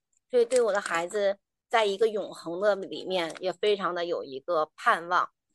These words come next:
当他面对死亡的时候，他不是惧怕，他是有这种盼望。天堂的如此美好，被他想象的非常的美，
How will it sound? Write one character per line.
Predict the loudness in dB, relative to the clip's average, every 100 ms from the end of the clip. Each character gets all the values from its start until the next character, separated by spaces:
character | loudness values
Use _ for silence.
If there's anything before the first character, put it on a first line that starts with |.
| _ _
当 | -2 0
他 | 2
面 | 2 2 0
对 | 2 0
死 | 0 -4 -4
亡 | -2 -2 0
的 | -2
时 | -2 -6 -4
候， | 0 0 0 _ _ _
他 | -2
不 | -2 0
是 | -4
惧 | -4 -6
怕， | -2 0 0 -4 _ _ _
他 | -8
是 | -4 -2
有 | -2
这 | -4 -4
种 | -4 -6 -14
盼 | -14 -2 -2 0
望。 | -6 -8 _ _ _ _ _ _ _
天 | -2
堂 | 0 -2 -2
的 |
如 | 0 0
此 | -2
美 | -6 -6
好， | -4 -4
被 | -2 -4
他 | -2 -2 -2
想 | -4 -8 -6
象 | -6 -4
的 | -4 -6 -4
非 | 0 2 0 -2
常 | -4 -6
的 | -6
美， | -6 -8